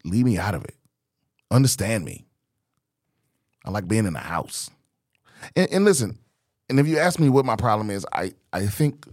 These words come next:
<clears throat> you know, it's the same reason, like, I get, I get a lot of sh-, I used to get a lot of shit for wearing my headphones everywhere.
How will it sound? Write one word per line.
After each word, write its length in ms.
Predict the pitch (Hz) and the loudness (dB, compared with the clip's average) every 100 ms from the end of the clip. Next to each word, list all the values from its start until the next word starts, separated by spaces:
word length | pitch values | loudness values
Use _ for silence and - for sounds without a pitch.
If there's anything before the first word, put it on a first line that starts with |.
| _ _ _ _ | _ _ _ _
<clears throat> 400 | _ _ _ - | _ _ _ 2
you 280 | 156 85 - _ _ _ _ _ 170 | 2 2 -8 _ _ _ _ _ 0
know, 80 | |
it's 80 | 170 | 2
the 60 | 151 | 4
same 180 | 165 151 | 4 4
reason, 180 | 135 135 | 4 4
like, 200 | 117 98 | 0 0
I 80 | 127 | 0
get, 260 | 135 131 - - | 0 0 -4 -4
I 80 | 120 | 0
get 160 | 131 131 | 2 4
a 40 | |
lot 180 | 131 110 | 4 2
of 80 | 98 | -2
sh-, 60 | - | 0
I 60 | 147 | 4
used 300 | 196 269 - | 6 6 4
to 60 | |
get 140 | 110 101 | 0 0
a 40 | |
lot 160 | 95 87 | 0 -2
of 80 | |
shit 260 | - 95 - | -2 -4 -4
for 140 | - | -6
wearing 260 | 87 104 98 | -4 -2 -2
my 80 | 82 | -2
headphones 400 | 101 98 80 78 | -4 -4 -6 -8
everywhere. 380 | 67 67 52 | -10 -14 -20